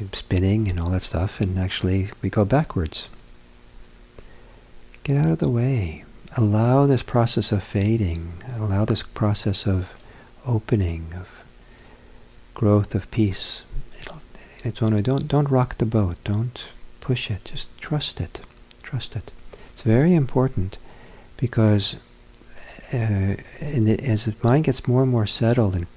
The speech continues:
peaceful and concentrated, it's more and more important that it just becomes, uh, feel so ordinary that it's like, so, like brushing your teeth. It's like you don't really, you do it, maybe with attention, but it's like,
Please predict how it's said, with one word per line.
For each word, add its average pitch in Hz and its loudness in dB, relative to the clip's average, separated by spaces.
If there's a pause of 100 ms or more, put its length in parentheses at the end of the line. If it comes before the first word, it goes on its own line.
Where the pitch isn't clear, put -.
(240)
peaceful 110 0
and 92 0
concentrated, 107 0 (560)
it's - -10
more 127 4
and 165 4
more 139 6
important 123 2
that 104 6
it 101 2
just - -6
becomes, 110 0 (720)
uh, 113 -2 (420)
feel 120 2
so 143 0
ordinary 107 0 (920)
that 107 4
it's 101 0
like, 110 2 (340)
so, - -4
like 113 -2
brushing 113 0
your 101 2
teeth. - -6 (880)
It's - -10
like 110 0
you 123 2
don't 127 -2
really, 113 4 (160)
you 120 0
do 151 6
it, - -2 (460)
maybe 113 4
with 113 2
attention, 101 0
but 120 -2
it's - -4
like, 127 -2